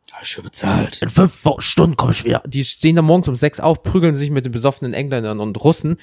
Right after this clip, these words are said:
Speaker 2: Ja, "Das ist jetzt meiner hier. Ilse!" Warum eigentlich immer Ilse? Egal, Helga, wie auch immer. Äh, "Das sind jetzt unsere Plätze."
Speaker 1: Ja. Um vier Uhr dreißig aufstehen, Handtuch hinlegen. Und
Speaker 2: Wieder
Speaker 1: dann,
Speaker 2: pennen.
Speaker 1: damit man dann um sieben nach dem Frühstück oder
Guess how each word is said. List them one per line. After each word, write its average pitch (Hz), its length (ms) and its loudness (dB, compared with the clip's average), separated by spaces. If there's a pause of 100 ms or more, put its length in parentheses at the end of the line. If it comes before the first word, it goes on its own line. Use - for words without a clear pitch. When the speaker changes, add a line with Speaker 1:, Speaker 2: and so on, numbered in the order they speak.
(160)
Speaker 2:
Ja, 123 160 2 (160)
"Das - 140 0
ist - 140 2
jetzt - 160 0
meiner 107 320 0
hier. - 320 0 (160)
Ilse!" 226 600 4
Warum 135 160 -10
eigentlich 139 240 0
immer 123 180 0
Ilse? 107 200 -2
Egal, 104 240 -2
Helga, 123 380 2
wie 117 80 6
auch 101 100 6
immer. 139 160 4 (480)
Äh, 123 220 4 (220)
"Das 120 140 -2
sind - 140 0
jetzt 117 160 0
unsere - 260 -6
Plätze." - 360 -8 (320)
Speaker 1:
Ja. - 200 -8 (640)
Um 101 140 -6
vier 104 220 0
Uhr 95 80 6
dreißig 92 360 0
aufstehen, 98 540 -2 (120)
Handtuch 104 320 -2
hinlegen. 98 420 0 (300)
Und 127 160 -4
Speaker 2:
Wieder 113 140 6
Speaker 1:
dann, - 80 -4
Speaker 2:
pennen. 135 320 4 (240)
Speaker 1:
damit 104 220 0
man 101 100 0
dann 98 120 0
um 95 120 -2
sieben 98 420 -2 (460)
nach 92 140 -4
dem 90 80 -6
Frühstück 95 400 -6 (120)
oder 85 380 -10